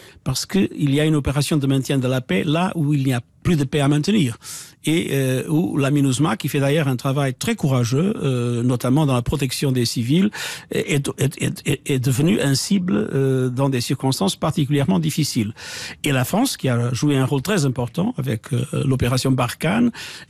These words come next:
et naturellement que, euh, la dimension de l'opération,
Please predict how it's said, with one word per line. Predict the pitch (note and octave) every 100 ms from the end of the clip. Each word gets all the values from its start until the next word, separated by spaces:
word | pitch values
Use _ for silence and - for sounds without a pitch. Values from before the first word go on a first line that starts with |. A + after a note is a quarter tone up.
| -
et | D#3 -
naturellement | C#3+ C#3+ C#3+ C3+ D3+ G#3+
que, | - F3+ A#3
euh, | E3 C3 C#3+
la | B2+
dimension | B2+ D3 G3+ F3+ E3 - F#3+ D#3 B2
de | B2
l'opération, | A#2+ C3 B2+ B2+ - F3+ A#3+